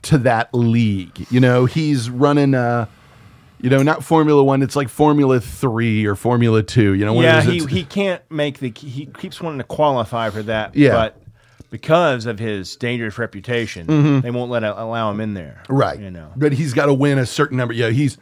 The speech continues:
Speaker 2: Right.
Speaker 1: he's having a hard time with it. Yeah, he can't get blah, blah, blah, whatever. And maybe this broad comes in, and in the end, she'll be the one who helps him
Speaker 2: Teach
Speaker 1: get
Speaker 2: him
Speaker 1: win-
Speaker 2: control.
Speaker 1: Yeah. Teaches him control. He's too fast. Honestly, my, my
Speaker 2: This is basically Top Gun.
Speaker 1: Yeah, exactly.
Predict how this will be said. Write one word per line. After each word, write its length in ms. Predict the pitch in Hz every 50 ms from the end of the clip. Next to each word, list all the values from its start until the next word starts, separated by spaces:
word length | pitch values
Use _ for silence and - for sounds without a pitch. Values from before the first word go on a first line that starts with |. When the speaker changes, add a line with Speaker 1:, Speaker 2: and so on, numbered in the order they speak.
| _ -
Speaker 2:
Right. 100 | - - - _ _ _ _ _ _ _ _ _ _ -
Speaker 1:
he's 160 | 147 156 123
having 220 | 165 156 147 143 127
a 40 |
hard 220 | 113 147 135 131 113
time 220 | - 151 127 123 117
with 80 | 113 117
it. 60 | 135
Yeah, 160 | 131 120 110
he 140 | 98 139 131
can't 260 | - 151 165 147 139
get 260 | 151 147 - - - - - -
blah, 220 | 120 131 131 127
blah, 80 | 127 127
blah, 200 | 110 120 117 113
whatever. 520 | 113 120 123 120 117 110 101 104 95 92 - - _ _ _ _ _ _ _ _ - 131
And 100 | 147 160
maybe 180 | 165 170 160 147
this 140 | - 127
broad 340 | 107 107 147 147 139 139 120
comes 280 | - 147 139 127 98 117
in, 160 | 127 123 131
and 120 | 135 127 127
in 100 | 127 127
the 120 | 127 127
end, 120 | 127 123 -
she'll 160 | - 143 127
be 100 | 127 127
the 100 | 123 107
one 120 | 123 117 110
who 120 | 87 117
helps 240 | 110 117 113 107 -
him 60 | 113
Speaker 2:
Teach 100 | - 127
Speaker 1:
get 80 | - 120
Speaker 2:
him 60 | 113
Speaker 1:
win- 60 | 95 -
Speaker 2:
control. 400 | 113 101 - - 110 82 - _ _ -
Speaker 1:
Yeah. 300 | 135 143 139 92 73 - - _ _ _ _ _ _ -
Teaches 300 | - 151 143 95 95 113
him 100 | 127 113
control. 440 | 98 139 127 98 - 143 123 101 87
He's 200 | 90 107 101 -
too 200 | - - 156 135
fast. 580 | - - - 143 127 123 123 127 123 - - 135 127 120 - - - _ _ - _ _ -
Honestly, 600 | 160 165 180 202 214 208 165 - 190 175 175 170
my, 160 | - 156 156 151 -
my 140 | 160 160 160
Speaker 2:
This 120 | 156 139
is 100 | 180 156
basically 400 | 139 165 151 139 131 - 101 92 85
Top 240 | 98 85 78 -
Gun. 160 | - 73 69 - _ - -
Speaker 1:
Yeah, 320 | - 131 143 120 85 73 71 - 127 123 143
exactly. 580 | 139 - - 139 123 117 104 - 95 82 71